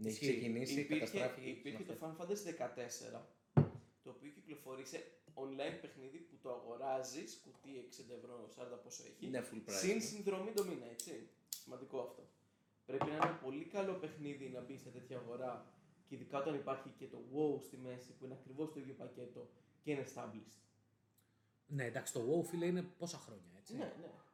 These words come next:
Speaker 2: Λοιπόν, όταν προσπαθείς να
Speaker 1: Γυμνάσιο
Speaker 2: κάνεις κάποια
Speaker 1: πήγε.
Speaker 2: πράγματα, είναι
Speaker 1: Λύκειο,
Speaker 2: γυμνάσιο.
Speaker 1: ψέματα,
Speaker 2: Ναι,
Speaker 1: λύκειο, λύκειο.
Speaker 2: ναι.
Speaker 3: Και βγαίνει το Final Fantasy δεκατέσσερα και είναι σπασμένο μέχρι
Speaker 2: Αιδείας.
Speaker 3: Και γυρνάνε και λένε στον Yoshi P, που πλέον είναι ένας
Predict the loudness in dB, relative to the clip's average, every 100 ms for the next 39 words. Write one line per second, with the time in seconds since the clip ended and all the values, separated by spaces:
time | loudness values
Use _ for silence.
0 | -12 -6 -4 -2 -2 -2 -4 -4 -2 0
1 | 2 2 2 0 0 0 2 2 2 4
2 | 8 10 8 8 0 2 2 4 4 6
3 | 4 4 -8 -8 -4 -4 -4 -14 -14 -10
4 | -8 -8 -8 -12 -12 -10 -10 -12 -12 -16
5 | -16 -18 -16 -16 -16 -16 -12 -12 -10 -14
6 | -16 _ 2 2 0 -10 -6 -6 -6 -10
7 | -12 -14 -14 -2 4 6 6 2 -4 -16
8 | _ _ _ _ _ -14 -8 -4 0 0
9 | -2 -4 -4 -2 -2 -4 -8 -10 -18 -16
10 | -14 -14 -16 -20 -4 0 2 0 -4 -8
11 | -12 -4 0 0 -2 -2 -4